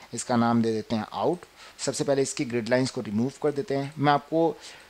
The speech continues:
सबसे पहले formula बता देता हूँ कि इसके अंदर, formula के अंदर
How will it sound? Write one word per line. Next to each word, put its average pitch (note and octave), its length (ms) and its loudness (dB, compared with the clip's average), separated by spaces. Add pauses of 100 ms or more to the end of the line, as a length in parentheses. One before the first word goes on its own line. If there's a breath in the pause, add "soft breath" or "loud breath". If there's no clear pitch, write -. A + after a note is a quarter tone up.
(120)
सबसे D#3+ 260 0
पहले F3 160 4
formula C3+ 440 4
बता B2 180 0
देता A2 200 -2
हूँ C3 80 2
कि C#3 100 -4
इसके C#3 180 0
अंदर, C#3 180 2
formula B2+ 360 2
के C3 100 -4
अंदर B2+ 160 -2